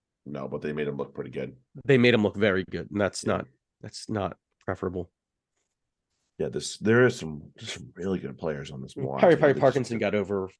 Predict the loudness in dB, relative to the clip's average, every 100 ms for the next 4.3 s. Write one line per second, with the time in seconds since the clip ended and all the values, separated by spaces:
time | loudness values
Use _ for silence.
0 | -2 2 4 2 2 0 4 4 4 4
1 | 0 2 0 0 -2 -6 -4 -4 6 8
2 | 8 6 6 6 4 -2 -6 -12 -2 -2
3 | 2 2 0 2 0 -2 -20 _ -2 0
4 | 0 -4 -6